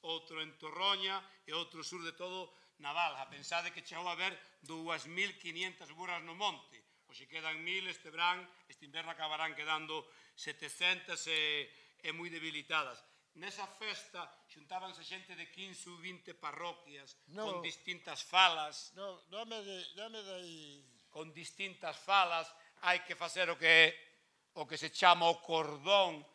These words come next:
Speaker 1: que ás oito, nove da mañán, en pedras, en sitios outeiros significativos.
Speaker 2: Aí están as parroquias todas, cantas.
Speaker 1: Isto de que, usted que foi vicepresidente de algo disto?
Speaker 2: Foi, fixen, fixen, fixen. Está no ano sesenta e seis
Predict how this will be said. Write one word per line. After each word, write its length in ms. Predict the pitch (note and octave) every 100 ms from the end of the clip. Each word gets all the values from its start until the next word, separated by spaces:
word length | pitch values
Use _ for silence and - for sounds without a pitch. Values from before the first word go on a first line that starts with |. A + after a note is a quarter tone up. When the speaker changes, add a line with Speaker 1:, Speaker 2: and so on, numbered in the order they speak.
| _ -
Speaker 1:
que 80 | D3
ás 160 | C3+ -
oito, 320 | F3+ E3+ E3+
nove 160 | E3+ E3
da 160 | E3
mañán, 480 | D#3+ D#3 E3+ F3 E3+ C#3 - -
en 240 | D#3 D3 -
pedras, 480 | F3+ F3 D#3+ D#3 D#3
en 80 |
sitios 400 | D3 F#3 F3+ E3+
outeiros 480 | D3 D#3+ - F3 D#3
significativos. 880 | D#3 D#3+ D3+ E3 D#3 E3 E3+ D#3 - -
Speaker 2:
Aí 160 | G3
están 240 | G3+ G#3 F#3+
as 160 | D#3
parroquias 560 | F3 F3 F#3+ C#3+ E3 D3 -
todas, 400 | G#3 F3 D#3+ -
cantas. 720 | E3+ D#3+ C3 C#3 B2+ - - _ -
Speaker 1:
Isto 160 | C#3 D#3+
de 160 | C#3+ -
que, 80 | D3
usted 160 | C3+ -
que 160 | D3+
foi 160 | D3+ C3+
vicepresidente 640 | C3 C3+ C3+ C#3+ F3 D3+ D3+
de 80 | D#3
algo 160 | C#3 D3
disto? 320 | F3+ - C#3 A2+
Speaker 2:
Foi, 240 | B2 D#3+ C#3+ G#2+
fixen, 320 | F3+ - C3 B2
fixen, 400 | F3 - B2 G2 -
fixen. 320 | D3+ E3+ C#3 _ _ _ _ _
Está 160 | D#3+ E3
no 160 | D#3
ano 320 | F#3+ F#3+ F3+ C#3 B2 _
sesenta 480 | D3 C#3 D3 B2 B2
e 0 |
seis 240 | E3 D3